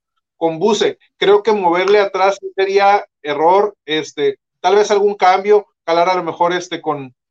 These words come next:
con Mayorga como lateral por izquierda, este, o meterle una cuñita ahí al Chapo Sánchez como, como lateral por, por derecha, pero el problema lo tenemos de media cancha hacia adelante. Este,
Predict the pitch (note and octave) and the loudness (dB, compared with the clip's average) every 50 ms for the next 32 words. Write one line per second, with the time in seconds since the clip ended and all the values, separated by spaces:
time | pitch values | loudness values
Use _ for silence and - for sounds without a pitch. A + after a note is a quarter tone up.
0 | _ _ - D#3+ E3 E3 D#3 D3 D#3 E3+ E3+ E3+ F3+ F3+ F3 E3 D#3 D3+ D3 C#3+ | _ _ -4 -4 -2 -2 -2 0 0 0 0 -2 -4 -6 -6 -6 -4 -4 -4 -4
1 | D3 C#3+ D3+ D#3+ D#3 D3+ E3 D#3 C#3+ C#3 - - D#3 E3 F#3 G3 G3 G3 G3 G3 | -4 -4 -4 -4 -4 -4 -6 -6 -6 -8 -8 -6 -4 -2 -2 0 0 2 2 2
2 | F#3+ F#3+ - _ _ _ - D3 C#3+ - - D3+ C3 D#3+ D#3 D#3 D3 C#3+ - E3+ | 0 -2 -8 _ _ _ -10 -10 -10 -8 -8 -4 -4 -2 -2 -4 -6 -4 -2 -2
3 | F3 F3 F3+ F3+ F3+ F#3 F3+ - - D#3 D#3 D#3+ E3+ E3+ E3+ F3 F3 F3 E3+ E3+ | -2 0 -2 -2 -4 -4 -6 -6 -6 -8 -8 -10 -8 -6 -4 -2 -2 -2 -2 -2
4 | - E3+ E3+ F3 E3+ D3+ E3 E3+ E3+ E3+ F3+ F3 - - - D#3 C#3+ C#3 C3+ B2+ | -4 -6 -4 -4 -4 -4 -4 -6 -6 -6 -8 -8 -8 -6 -6 -6 -6 -6 -8 -8
5 | - - C#3+ C#3 C#3 C3+ C3+ C3 - C3+ C3+ C#3 C#3+ C#3+ - - E3 D#3 C#3+ - | -10 -12 -10 -6 -6 -6 -6 -6 -6 -4 -4 -4 -4 -6 -2 -2 -2 0 -2 -4
6 | _ _ _ _ _ - C#3+ C#3+ C#3 C#3 C3+ C#3 D#3 F3+ F3 F#3 G#3 G#3 G3+ - | _ _ _ _ _ -2 0 0 2 2 2 2 0 0 0 0 -2 -2 -4 -6
7 | _ _ _ _ _ _ _ - - - - F3 E3 E3 E3 E3+ G3 A3+ A#3+ A#3+ | _ _ _ _ _ _ _ -2 0 0 2 2 0 0 0 0 0 2 2 2
8 | A#3 A#3 F3+ E3 E3+ F#3 G#3+ A#3 G#3 G3 E3 E3 F3 F#3+ G#3+ G#3+ G#3+ G#3 G#3+ G#3+ | 0 0 -2 -6 -4 -2 -2 -2 0 -2 -4 0 2 2 2 2 2 -2 -2 -2
9 | G#3+ A#3 A#3 A#3 - G3+ E3 C#3+ B2+ C3 D#3+ G3 G#3 G3+ - C#3+ A#2+ A#2 - _ | -2 -4 -4 -2 0 -2 -2 0 0 0 0 0 0 -2 -4 -8 -10 -10 -12 _
10 | _ _ _ _ _ _ _ _ _ _ _ _ _ _ _ - C3+ C#3 - - | _ _ _ _ _ _ _ _ _ _ _ _ _ _ _ -14 -14 -14 -12 -10
11 | C#3 A#2+ - - | -12 -12 -12 -14